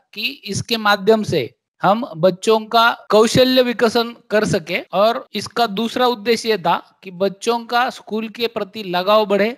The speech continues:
ड्रॉपआउट की समस्या कम हो और बच्चों का सर्वांगीण विकास हो। इसलिए हमने शॉर्ट फिल्म as an educational aid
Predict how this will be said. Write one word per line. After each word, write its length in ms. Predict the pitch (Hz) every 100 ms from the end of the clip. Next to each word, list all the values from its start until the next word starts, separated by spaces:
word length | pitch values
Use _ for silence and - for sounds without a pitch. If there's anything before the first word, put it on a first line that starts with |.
| 131
ड्रॉपआउट 500 | 175 185 220 220 214
की 100 | 214
समस्या 520 | 214 208 202 - 196
कम 280 | 156 202 214
हो 300 | 196 202 254
और 140 | 185 202
बच्चों 400 | 180 175 202 202
का 180 | 214
सर्वांगीण 560 | 208 175 170 170 175 185
विकास 420 | 170 165 190 170
हो। 240 | 143 117 -
इसलिए 380 | 170 117 208 220
हमने 380 | 190 180 208 277 _ _
शॉर्ट 340 | - 196 196 196
फिल्म 320 | 214 220 240 160 170
as 60 |
an 520 | 185 190 202 - 170
educational 500 | 175 180 185 - 180 190 -
aid 200 | 180 165